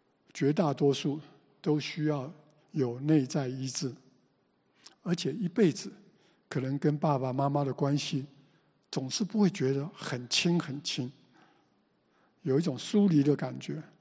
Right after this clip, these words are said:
我们中间有人就因为这样做，所以后来真的是伤透了心的，后悔不已。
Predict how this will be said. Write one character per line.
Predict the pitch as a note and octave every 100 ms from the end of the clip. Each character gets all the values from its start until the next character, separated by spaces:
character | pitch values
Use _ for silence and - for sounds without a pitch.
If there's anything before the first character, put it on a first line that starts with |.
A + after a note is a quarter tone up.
| _ _ _ _ _ _ _ _ _ _ _ _ _ _ _ _ -
我 | C3+
们 | C#3+
中 | D#3 E3+
间 | F#3 F#3+
有 | D#3 A#2
人 | A#2+ C#3+
就 | D#3
因 | E3
为 | F3+
这 | D3+ F3+
样 | C#3
做， | - F3+ C3 D#3 - _ _
所 | - D3+
以 |
后 | C#3 G3
来 | C#3
真 | C#3 F3+
的 | E3+
是 | C3 C3+
伤 | B2 - D3+
透 | D3+ D#3+ B2+
了 | A2+
心 | - A#2+ A#2+
的， | B2 - _ _ _ _ _
后 | - G#3
悔 | D3+ B2+
不 | A#2 C#3+
已。 | B2+